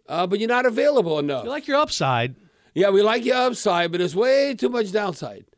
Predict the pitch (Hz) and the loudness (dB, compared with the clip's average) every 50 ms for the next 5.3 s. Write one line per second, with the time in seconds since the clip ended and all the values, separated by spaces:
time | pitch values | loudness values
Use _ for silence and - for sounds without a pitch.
0 | _ _ _ _ _ _ - - 185 185 180 185 202 208 220 196 175 - - 180 | _ _ _ _ _ _ -8 -4 -2 -2 0 0 0 0 -2 -2 -4 -8 -4 -2
1 | 233 277 285 - 247 262 262 254 247 240 240 202 180 185 190 190 180 - 190 190 | -2 -2 -2 -2 -2 0 2 2 2 0 0 -2 -4 -4 -4 -6 -4 -2 -2 -2
2 | 185 190 190 190 185 180 180 180 175 175 175 175 180 151 175 180 175 175 - 185 | 0 0 -2 -2 -2 -2 -2 -2 -2 -2 -2 -4 -2 -2 -2 -2 -2 -2 -4 -4
3 | 175 160 175 175 170 156 156 170 170 170 165 175 180 185 165 180 190 185 190 202 | -4 -2 -2 -2 -2 -2 -2 -2 -2 0 0 0 0 0 0 0 -2 0 0 0
4 | 220 220 208 - 196 202 185 170 196 196 190 185 165 185 185 185 180 180 175 180 | 0 0 0 0 0 0 0 0 0 2 2 2 2 0 -2 -2 -2 -2 0 -2
5 | 202 202 151 151 120 - | -2 -2 -4 -8 -10 -12